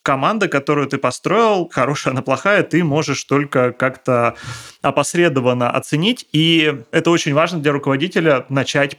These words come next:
понимать действительно, за что ты отвечаешь и что является продуктом твоего труда, и пусть даже неосязаемым.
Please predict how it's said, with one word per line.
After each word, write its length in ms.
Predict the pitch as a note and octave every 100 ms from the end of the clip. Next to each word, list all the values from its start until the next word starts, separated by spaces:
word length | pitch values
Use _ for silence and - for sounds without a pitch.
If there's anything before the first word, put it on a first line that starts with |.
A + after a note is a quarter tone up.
| _ _ _ _
понимать 600 | D3+ C3+ B2+ C3 D#3+ - _ -
действительно, 840 | B2+ A#2+ C#3+ C#3 C#3 C3 A#2+ A2+
за 160 | - B2+
что 180 | - D3+
ты 120 | C3+
отвечаешь 420 | C3+ - F3+ F3
и 60 | B2+
что 160 | -
является 480 | C#3+ B2 B2+ B2+ -
продуктом 560 | - D#3 C#3 C#3+ C#3+ B2+
твоего 180 | C3+ C3
труда, 300 | C3 D#3+ G3
и 120 | D3
пусть 380 | - D#3+ E3 B2+
даже 320 | C#3 C#3 C3
неосязаемым. 840 | B2+ B2 B2 C3+ A#2+ G#2 G2 -